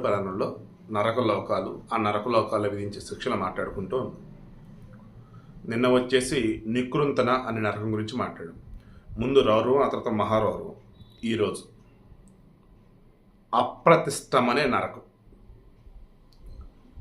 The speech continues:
గరుత్మంతుడు చెప్తున్నారన్నమాట, అప్రతిష్టం అనే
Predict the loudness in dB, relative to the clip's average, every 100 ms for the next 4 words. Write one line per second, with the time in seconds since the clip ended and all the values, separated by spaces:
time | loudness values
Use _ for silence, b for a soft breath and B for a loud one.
0 | -20 -14 -2 0 2 4 4 4 2 2
1 | 0 0 -2 -10 -2 -2 2 2 2 -2
2 | 0 2 2